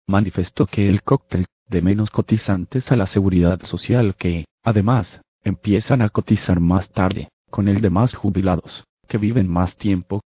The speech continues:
hace que, en estas condiciones, este sistema no sea sostenible, sobre todo, porque no es de goma, y que no tiene una capacidad infinita.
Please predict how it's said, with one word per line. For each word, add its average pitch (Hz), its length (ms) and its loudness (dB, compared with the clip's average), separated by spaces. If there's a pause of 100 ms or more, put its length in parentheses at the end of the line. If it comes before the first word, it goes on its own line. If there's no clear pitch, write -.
hace 82 360 -6
que, 135 300 0 (180)
en 101 160 2
estas 104 340 0
condiciones, - 760 -4 (180)
este 139 300 0
sistema 127 520 0
no 113 260 0
sea 127 280 0
sostenible, 92 640 -2 (220)
sobre 104 320 2
todo, 92 380 0 (200)
porque 101 400 0
no 101 240 0
es 98 80 0
de 101 120 2
goma, 117 340 0 (200)
y - 80 -2
que 113 160 2
no 90 120 -2
tiene 110 280 2
una 104 220 2
capacidad 98 640 -2
infinita. 101 580 -2